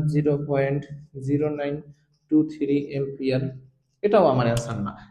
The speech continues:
আমার অ্যান্সারে চাওয়া হয়েছে গ্যালভানোমিটারটা, অর্থাৎ আইজির মানটা। এখন লাস্টে যদি আমরা আবার সমান সমান দেই, সমান সমান দিলে আরেকটা মান আসবে, লাস্ট মান। এই মানটাই মূলত কার মান? এই মানটাই মূলত গ্যালভানোমিটার মান। এই মানটা আসছে হলো থ্রি পয়েন্ট জিরো টু। একটু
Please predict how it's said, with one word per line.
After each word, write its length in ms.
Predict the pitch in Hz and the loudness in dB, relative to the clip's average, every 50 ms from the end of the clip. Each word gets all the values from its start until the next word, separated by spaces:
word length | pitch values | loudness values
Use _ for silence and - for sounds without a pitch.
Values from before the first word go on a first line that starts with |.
| - - | -8 -4
আমার 140 | 156 160 165 - | 0 0 2 2
অ্যান্সারে 340 | 165 170 170 165 - 185 175 175 | 0 -2 -2 -2 -4 -4 -4 -2
চাওয়া 140 | 170 156 147 | -2 -2 -2
হয়েছে 180 | 147 147 156 147 151 | -2 -2 -4 -4 -2
গ্যালভানোমিটারটা, 840 | 143 135 131 127 123 120 120 117 117 110 - 110 107 107 - - 113 117 | 0 0 0 0 -2 -2 -4 -4 -4 -6 -8 -8 -10 -10 -8 -4 -4 -4
অর্থাৎ 220 | 117 - - - - 123 | -4 -6 -6 -2 0 2
আইজির 320 | 127 127 - - 113 - - 101 | 2 2 0 -2 -4 -6 -10 -12
মানটা। 240 | 101 101 - - - - - - - _ - 143 | -14 -14 -14 -14 -16 -18 -20 -20 -20 _ -8 -4
এখন 140 | - - 175 160 151 | -2 0 2 4 4
লাস্টে 260 | 156 160 156 - 180 165 151 | 4 4 4 2 -4 -4 -4
যদি 120 | 151 160 156 | -2 0 0
আমরা 180 | 151 160 160 156 - 151 151 | 0 2 2 0 2 2 2
আবার 180 | 156 170 185 185 - - | 4 4 2 2 0 -6
সমান 240 | 156 131 120 120 120 120 | -6 -6 -6 -6 -8 -8
সমান 220 | 127 120 113 117 123 120 | -10 -8 -8 -8 -8 -8
দেই, 120 | 147 202 240 | -10 -10 -12
সমান 260 | - - 135 135 135 131 | -12 -12 -10 -10 -10 -10
সমান 160 | - 135 131 135 | -8 -10 -8 -8
দিলে 140 | 139 139 139 - - | -8 -10 -10 -8 -6
আরেকটা 240 | 143 147 147 - 135 120 | -8 -8 -8 -10 -12 -12
মান 80 | 107 104 | -10 -12
আসবে, 160 | 117 120 117 113 120 | -12 -12 -10 -6 -6
লাস্ট 200 | 131 135 - - - 120 | -6 -6 -6 -10 -16 -16
মান। 100 | 104 - - _ _ _ _ _ _ | -16 -18 -18 _ _ _ _ _ _
এই 120 | - 165 165 151 | -2 -2 -2 -2
মানটাই 260 | 135 131 131 139 143 147 | -4 -6 -6 -8 -8 -6
মূলত 220 | 131 120 123 120 - 147 151 - - _ _ _ _ - | -6 -8 -8 -6 -8 -10 -10 -12 -16 _ _ _ _ -6
কার 140 | 131 127 131 127 | -4 -4 -4 -4
মান? 120 | 135 175 233 262 - - - _ - 139 | -4 -6 -6 -8 -12 -18 -20 _ -10 -8
এই 60 | 139 139 | -8 -8
মানটাই 240 | 135 139 - 139 143 143 | -8 -8 -10 -10 -10 -8
মূলত 180 | 139 143 143 185 160 135 | -10 -10 -8 -8 -6 -4
গ্যালভানোমিটার 580 | 117 113 110 120 117 113 113 110 113 107 107 | -4 -4 -4 -6 -8 -8 -8 -10 -12 -12 -12
মান। 180 | 104 104 107 107 - _ _ | -12 -12 -14 -16 -18 _ _
এই 60 | 127 127 127 127 | -18 -16 -12 -10
মানটা 240 | 135 135 135 131 143 139 | -10 -10 -8 -6 -6 -8
আসছে 180 | 143 - - - 151 | -8 -8 -14 -12 -10
হলো 120 | 151 175 170 - | -8 -8 -8 -10
থ্রি 180 | - 160 143 143 147 - | -10 -8 -8 -8 -8 -6
পয়েন্ট 220 | 143 143 143 143 - - 135 131 | -6 -6 -6 -8 -10 -12 -8 -4
জিরো 160 | 131 131 123 110 101 | -2 0 0 0 -2
টু। 60 | 107 107 107 | -4 -6 -6
একটু 120 | 107 - | -8 -10